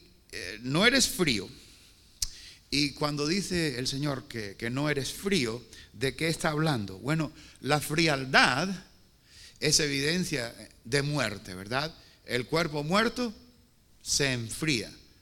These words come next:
Y el Señor aquí no está hablando de aquel que está muerto en sus pecados, del incrédulo,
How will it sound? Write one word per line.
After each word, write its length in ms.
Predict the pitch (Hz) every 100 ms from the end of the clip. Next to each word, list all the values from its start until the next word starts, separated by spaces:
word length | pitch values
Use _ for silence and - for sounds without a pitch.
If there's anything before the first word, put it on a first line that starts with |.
| _ - - _ _
Y 580 | 139 143 135 131 - - - - - -
el 140 | 135
Señor 320 | 139 143 170 208
aquí 240 | 185 214
no 80 | 202
está 200 | 185 196
hablando 520 | 175 190 190 170 139
de 100 | 135
aquel 400 | 127 170 185 180
que 100 | 165
está 240 | 135 160
muerto 760 | 147 147 170 180 160 - 123 113
en 120 | 120
sus 200 | 120 139
pecados, 840 | - 135 - 139 113 90 - - - - -
del 300 | - 117 147
incrédulo, 800 | 151 139 127 151 151 143 110 98